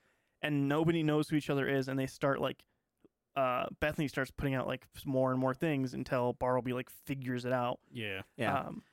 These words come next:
Speaker 3: Which they're having, like, a very genuine conversation about, like, she talks about her husband and how, like, he left her, and he's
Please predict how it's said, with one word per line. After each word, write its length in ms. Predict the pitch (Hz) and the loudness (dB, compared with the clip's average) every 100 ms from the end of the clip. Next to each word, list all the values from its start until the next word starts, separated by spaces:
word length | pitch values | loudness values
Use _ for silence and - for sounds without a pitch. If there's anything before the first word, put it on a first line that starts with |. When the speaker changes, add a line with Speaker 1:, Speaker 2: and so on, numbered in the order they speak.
| - | 0
Speaker 3:
Which 240 | 143 - | 0 2
they're 180 | - 170 | 2 4
having, 220 | 226 381 | 4 2
like, 140 | 370 214 | 0 0
a 60 | |
very 240 | 190 208 165 | 2 2 2
genuine 380 | 135 143 131 | 0 0 0
conversation 680 | 127 120 110 - 87 - 92 95 | 0 0 0 -2 -4 -6 -8 -4
about, 280 | 107 92 | 0 0
like, 160 | 71 104 _ _ | -2 -6 _ _
she 140 | - | -6
talks 240 | 135 131 - | -2 -2 0
about 180 | 127 117 | 0 2
her 140 | 113 | 2
husband 300 | 113 107 107 | 0 0 -4
and 40 | 107 | 0
how, 120 | 107 | 0
like, 160 | 104 - | 0 -2
he 140 | 110 | -4
left 260 | 110 101 - | -4 -4 -2
her, 380 | 104 95 95 95 - _ _ 123 | 0 2 0 -4 -12 _ _ -4
and 300 | 113 107 110 | -2 -2 -2
he's 260 | 120 110 | -4 -6